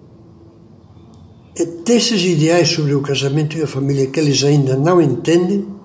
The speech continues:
depende em grande parte a eficácia e o êxito da sua vida, a sua felicidade. O casamento e a família, como qualquer outra vocação,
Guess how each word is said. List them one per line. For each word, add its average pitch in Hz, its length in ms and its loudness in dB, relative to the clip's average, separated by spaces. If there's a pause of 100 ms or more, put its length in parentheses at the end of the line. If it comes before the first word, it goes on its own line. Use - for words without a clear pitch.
(960)
depende 151 540 4
em 127 280 -2
grande 170 600 2
parte 170 580 -6 (640)
a 160 140 -2
eficácia 143 880 -2 (400)
e 165 60 -2
o 147 180 2
êxito 160 440 -2
da 139 120 -4
sua 131 240 -2
vida, 104 460 -8 (800)
a - 80 -8
sua 151 240 0
felicidade. 101 920 -2 (1900)
O 170 100 -8
casamento 170 540 2
e 190 40 4
a 165 60 2
família, 175 340 2
como 165 280 -2
qualquer 147 400 -2
outra 156 340 0
vocação, 151 1040 -2